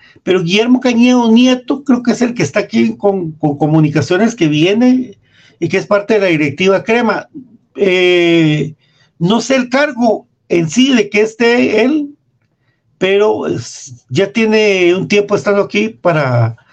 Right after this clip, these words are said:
con Comunicaciones, que es parte de la, de la gente de confianza de Ángel González. Eso pudiera decírtelo en resumen.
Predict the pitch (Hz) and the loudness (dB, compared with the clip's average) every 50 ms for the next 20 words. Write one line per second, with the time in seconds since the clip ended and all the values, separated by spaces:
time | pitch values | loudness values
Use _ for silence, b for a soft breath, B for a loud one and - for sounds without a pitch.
0 | b b b b b - 160 156 - 180 190 202 208 214 262 262 254 262 254 247 | b b b b b -4 -4 -2 -2 0 0 0 0 2 2 0 0 2 2 2
1 | 285 285 - 240 - - - 220 214 - 233 214 196 180 156 143 127 127 127 160 | 2 2 0 -2 -2 -2 -2 -4 -2 0 0 0 2 2 2 0 0 0 0 0
2 | 151 151 151 175 - - 196 170 - 156 127 147 175 165 156 185 180 165 156 156 | 0 0 0 -2 -2 -2 -2 -2 0 -2 0 0 -2 -2 -2 -2 0 0 0 0
3 | 151 170 185 165 147 147 131 120 - 202 208 214 196 165 - - _ b b b | 0 -2 -2 0 0 2 0 2 2 2 0 0 0 -4 -6 -8 _ b b b
4 | b b b - 185 196 - - - - 156 160 165 170 175 185 170 147 139 - | b b b -2 -2 -2 -2 -2 -6 -2 2 2 2 4 4 2 2 2 0 0
5 | 165 170 156 - 180 170 160 156 151 - 131 135 131 127 120 - 196 214 196 160 | -2 -2 -2 0 0 0 2 2 2 0 0 0 0 0 0 2 0 2 2 2
6 | 123 107 113 | 0 -2 -4